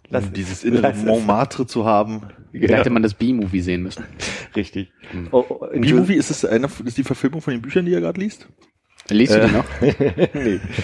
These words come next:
Speaker 1: Nee. In der Tat habe ich mich für einen billigen Schweden-Krimi entschieden.
Speaker 3: Mhm.
Speaker 1: Der, ich weiß nicht, ob er Erika Lora Leona, irgendwie so heißt er. Und ist auch nicht durch und ich komme schon wieder nicht dazu, den zu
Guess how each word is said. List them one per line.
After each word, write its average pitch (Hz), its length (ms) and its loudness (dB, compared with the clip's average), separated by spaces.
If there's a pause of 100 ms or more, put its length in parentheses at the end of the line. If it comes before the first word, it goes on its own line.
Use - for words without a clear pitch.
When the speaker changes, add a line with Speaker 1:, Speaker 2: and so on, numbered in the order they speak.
(260)
Speaker 1:
Nee. 113 340 2 (400)
In - 160 -4
der 107 140 4
Tat 113 240 2
habe 107 140 2
ich 98 80 -2
mich 107 180 -6
für 110 80 -4
einen 98 200 0
billigen 120 360 2
Schweden-Krimi 98 680 0
entschieden. 98 540 -6
Speaker 3:
Mhm. - 80 -10
Speaker 1:
Der, 104 360 2
ich - 160 -8
weiß 107 200 2
nicht, 120 140 -4
ob - 120 -12
er 104 160 0
Erika 120 720 2 (180)
Lora 117 1000 0
Leona, 110 880 0 (460)
irgendwie 113 200 -8
so 101 180 -2
heißt 92 260 -4
er. 107 280 -6 (540)
Und 156 100 -4
ist 175 160 0
auch 196 80 2
nicht 135 300 -2
durch 127 220 4
und 120 80 -2
ich 104 80 -4
komme 139 180 -8
schon 120 140 -6
wieder 92 100 -4
nicht 90 160 -12
dazu, - 220 -14
den - 160 -14
zu - 80 -20